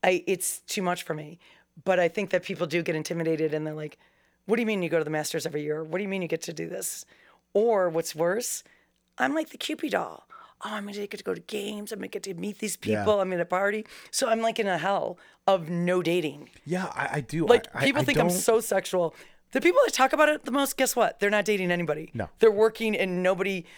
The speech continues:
Speaker 1: the people they like are scared to ask 'em out. And the people that are asking them out wanna use 'em. So you're like,
Speaker 2: I, I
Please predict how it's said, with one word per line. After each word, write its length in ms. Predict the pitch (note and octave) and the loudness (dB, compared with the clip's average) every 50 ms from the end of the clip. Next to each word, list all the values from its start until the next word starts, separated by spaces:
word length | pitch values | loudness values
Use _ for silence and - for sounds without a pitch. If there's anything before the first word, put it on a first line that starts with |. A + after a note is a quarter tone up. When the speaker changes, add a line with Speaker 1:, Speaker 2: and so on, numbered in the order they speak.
| - - | -8 -6
Speaker 1:
the 80 | - F3 | -4 -2
people 220 | E3+ A3 F3+ G#3 | -2 0 0 0
they 160 | F3 G3 G#3 G#3 | 2 2 2 4
like 300 | G3+ F3+ E3+ E3 - E3 | 4 4 2 2 0 -2
are 40 | |
scared 260 | D#3 - - F3 E3+ D#3 | -4 -2 -2 -2 0 0
to 80 | - - | 2 2
ask 200 | D#3 D#3+ - - | 0 0 0 -4
'em 80 | D#3+ D#3+ | -4 -2
out. 240 | D3+ D3+ D3+ - - - - - - _ _ _ | -2 -2 -4 -6 -10 -20 -20 -20 -20 _ _ _
And 100 | - F#3 | 0 2
the 60 | F#3 F3 | 2 0
people 260 | F#3+ G#3 D#3+ F#3 F3 | 0 0 0 2 2
that 160 | E3+ E3+ D#3+ | 4 4 4
are 160 | D#3+ D#3+ - - | 2 2 0 0
asking 320 | F#3 G3 G3 - G#3 F3+ | 0 0 0 0 -2 -2
them 100 | E3+ D#3+ | 0 0
out 200 | D#3 D#3 D3 - - | 0 0 -2 -4 -4
wanna 180 | F3 E3 E3+ | -2 -2 0
use 200 | F#3 G#3+ G#3 - | 0 0 0 -2
'em. 160 | - F3 F#3+ - | -2 -4 -6 -6
So 180 | - - F#3 | -2 0 0
you're 260 | F3+ F3 E3+ F3+ F3+ | 2 2 0 0 0
like, 380 | F3 F3 E3 E3 - - - - - - - - - - - _ - | 0 0 -2 -2 -6 -10 -18 -20 -20 -20 -20 -20 -20 -20 -16 _ -6
Speaker 2:
I, 60 | |
I 40 | C#3+ | -4